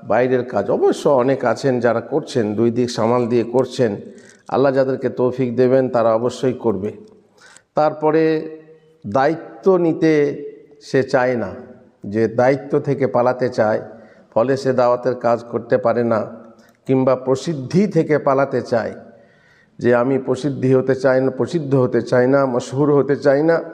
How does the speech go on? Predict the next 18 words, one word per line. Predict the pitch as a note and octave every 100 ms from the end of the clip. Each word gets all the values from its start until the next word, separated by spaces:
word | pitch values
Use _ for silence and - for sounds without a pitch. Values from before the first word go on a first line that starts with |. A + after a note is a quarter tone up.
| - - - C#3+ - -
তখন | A#2+ C#3+
সে | C#3+ A#2+
দাওয়াত | B2+ C#3 -
থেকে, | C#3 C3+ C3 C3+ - - - - - _ - G#2
দাওয়াত, | B2 B2+ B2+
দাওয়াতের | B2+ B2 B2+ B2+ A#2+
ময়দান | A#2+ A#2 B2 C#3
থেকে | C3+ C#3 C#3 B2
দূরে | B2 A#2+
সরে | A#2 B2 A2+
যেতে | A2 G2+
চায়। | G#2 G#2+ - - - - _ _ _ _ _ _ _ _ _
আরও | C#3 F3
একটা | E3+ E3
কারণ | - D3 C#3
হতে | C3 C3
পারে | B2 B2+ B2 A#2 - - - - - _ -
যে | G#2+ A#2+